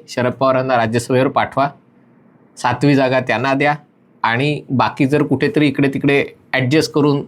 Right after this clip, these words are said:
केंद्राच्या आणि राज्याच्या मंत्रिमंडळात जागा असेल तर बिनखात्याचं मंत्रिपद का होईना यांना द्या, म्हणजे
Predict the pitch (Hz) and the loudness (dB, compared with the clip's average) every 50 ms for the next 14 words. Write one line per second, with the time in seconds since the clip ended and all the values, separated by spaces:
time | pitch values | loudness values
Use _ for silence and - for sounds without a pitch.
0 | - - _ - - _ - _ _ _ - 131 131 127 135 139 139 131 147 139 | -10 -20 _ -20 -20 _ -20 _ _ _ -2 0 2 2 2 2 0 0 -2 -2
1 | 139 143 139 131 123 117 113 135 131 139 139 135 123 127 127 139 135 131 135 127 | 0 0 0 0 0 0 0 0 0 0 0 0 0 0 0 0 0 0 0 0
2 | 127 127 131 127 123 120 117 120 117 127 127 127 - 165 151 147 - 160 151 165 | 0 0 0 0 0 0 0 0 0 0 0 0 0 -2 -2 0 0 2 2 2
3 | 170 170 175 175 165 175 165 - 170 160 151 151 156 160 160 160 165 156 156 - | 2 2 2 0 0 0 -2 0 0 0 0 0 0 0 0 0 -2 -2 -2 0
4 | 156 151 156 160 160 156 151 143 147 156 151 143 151 151 147 139 135 127 127 151 | 0 2 2 2 2 0 0 0 0 -2 0 0 0 0 0 -2 -4 -4 -2 0
5 | 151 151 151 - | 0 -2 -2 -8